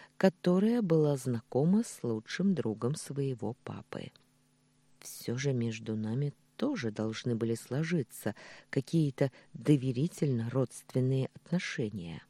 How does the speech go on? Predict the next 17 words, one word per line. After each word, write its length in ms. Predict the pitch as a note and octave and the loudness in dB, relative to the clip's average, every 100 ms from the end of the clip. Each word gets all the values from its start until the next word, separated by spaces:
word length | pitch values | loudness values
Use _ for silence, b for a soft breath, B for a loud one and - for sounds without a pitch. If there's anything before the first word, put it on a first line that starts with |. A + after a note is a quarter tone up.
| _ _ _ _ _ _ _ _ - B B B - | _ _ _ _ _ _ _ _ -20 B B B -2
Наверно, 600 | B2 A2+ C3+ F#3+ F#3 D#3+ | 0 2 2 4 4 4
в 80 | B2 | 2
другой 380 | B2+ A#2+ B2+ | -2 2 0
жизни 640 | A2+ A#2 E3+ G3 G3+ D#3 - b b - | 0 0 -2 2 2 2 0 b b -8
я 220 | A#2+ A#2+ | -2 -2
его 180 | C3+ D3+ | 0 0
любила, 680 | D#3 D3+ F3+ A3+ C#3+ G#2+ - _ _ _ _ _ | 0 -4 -4 -4 -6 -10 -16 _ _ _ _ _
как 260 | - A#2 G#2 | -8 -8 -6
дядю 520 | A#2 A#2+ D#3 E3 D#3 b b _ | -2 0 2 0 0 b b _
или 220 | D4+ A#3 | 0 2
даже 300 | A#2+ A2+ D#3 | 0 -2 -4
второго 520 | F3+ - A2 G#2+ G#2+ - | -4 -6 -8 -8 -8 -8
отца. 500 | A2+ - - - - - _ _ _ _ _ _ _ - | -10 -14 -12 -10 -10 -18 _ _ _ _ _ _ _ -6
А 160 | A2 G#2+ | -4 -4
он, 360 | A2 C3+ D3+ - _ _ _ _ _ | -2 -2 -2 -8 _ _ _ _ _
любил 500 | G#2 A#2 A2 D#3+ G#3 | -2 -2 0 2 4
ли 240 | G#3 A#3 | 4 0